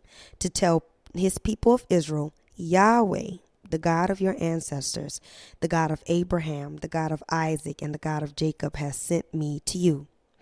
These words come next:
God then says, "This is my eternal name, my name to remember for all generations." Now,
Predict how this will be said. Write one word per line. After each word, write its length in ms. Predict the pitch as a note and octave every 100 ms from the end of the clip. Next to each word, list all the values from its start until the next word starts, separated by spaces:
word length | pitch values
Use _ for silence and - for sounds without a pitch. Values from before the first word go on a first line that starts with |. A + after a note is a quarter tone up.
| - - - - -
God 280 | F3 E3 E3+ -
then 260 | - A#3 C#4
says, 540 | - D#3 D3+ F#3 - - _
"This 200 | - A3
is 140 | A3 G#3
my 160 | G3
eternal 600 | - F3 - G3+ G3 F3
name, 400 | D#3 D3 - D3+ _ _ -
my 160 | D#3
name 380 | E3 E3 E3 F3
to 140 | - E3+
remember 420 | E3 D#3 D3+ D3+
for 180 | - -
all 200 | D3+ D#3
generations." 1000 | D3+ D#3 D3 D3+ D3 - F3 - - - - _ _ _ _ _ - - - - - _
Now, 460 | G3 F#3 E3+ E3+ -